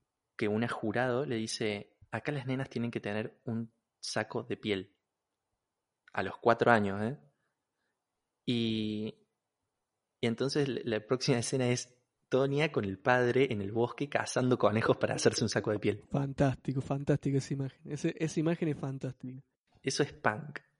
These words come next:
Speaker 1: Eso es, eso es perseguir el éxito, bueno, matando conejos, pero,
Speaker 2: Sí,
Speaker 1: eh,
Speaker 2: ahí te saltan
Speaker 1: sin
Speaker 2: todo,
Speaker 1: hacerle
Speaker 2: ve-,
Speaker 1: daño a nadie.
Speaker 2: veganismo, te-,
Speaker 1: Perdón,
Speaker 2: perdón.
Speaker 1: veganos, perdón. Pero bueno, nada, es, es,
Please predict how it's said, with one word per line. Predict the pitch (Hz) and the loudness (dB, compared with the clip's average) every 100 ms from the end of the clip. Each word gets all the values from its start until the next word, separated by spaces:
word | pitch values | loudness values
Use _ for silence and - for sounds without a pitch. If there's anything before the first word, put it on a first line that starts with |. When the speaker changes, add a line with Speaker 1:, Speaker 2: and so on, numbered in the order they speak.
| _ | _
Speaker 1:
Eso | - 139 | -2 0
es, | 123 - - | 0 -6 -4
eso | 139 143 | -2 0
es | |
perseguir | - 113 - 104 107 | 0 0 2 2 2
el | 104 | 2
éxito, | 101 - 123 113 104 - - _ _ _ _ _ | 0 -2 -2 -2 -2 -8 -20 _ _ _ _ _
bueno, | - 101 95 | -2 0 0
matando | 101 117 117 | 2 4 4
conejos, | 107 101 101 107 | 4 2 0 0
pero, | 107 101 101 - _ - - - _ | 0 0 -2 -10 _ -20 -18 -18 _
Speaker 2:
Sí, | - 120 139 101 | 4 8 8 8
Speaker 1:
eh, | 135 | 8
Speaker 2:
ahí | 147 151 | 8 8
te | 147 | 8
saltan | - 151 147 143 139 | 6 6 6 6 10
Speaker 1:
sin | 143 | 12
Speaker 2:
todo, | 147 143 | 12 12
Speaker 1:
hacerle | 147 147 | 12 10
Speaker 2:
ve-, | - | 10
Speaker 1:
daño | - | 6
a | 92 | 4
nadie. | 92 147 | 8 8
Speaker 2:
veganismo, | 143 139 151 170 165 151 139 131 127 - | 8 8 10 10 12 10 10 6 2 -2
te-, | - 147 - _ _ - | -8 -8 -8 _ _ 6
Speaker 1:
Perdón, | 110 113 | 12 12
Speaker 2:
perdón. | 107 95 | 12 12
Speaker 1:
veganos, | 92 95 95 92 - - | 10 8 6 2 -2 -2
perdón. | 101 98 95 _ _ _ _ _ _ | 0 -2 -6 _ _ _ _ _ _
Pero | - 143 | 2 4
bueno, | 113 | 6
nada, | 127 104 | 6 4
es, | - 123 | 2 -4
es, | - 131 | -4 -4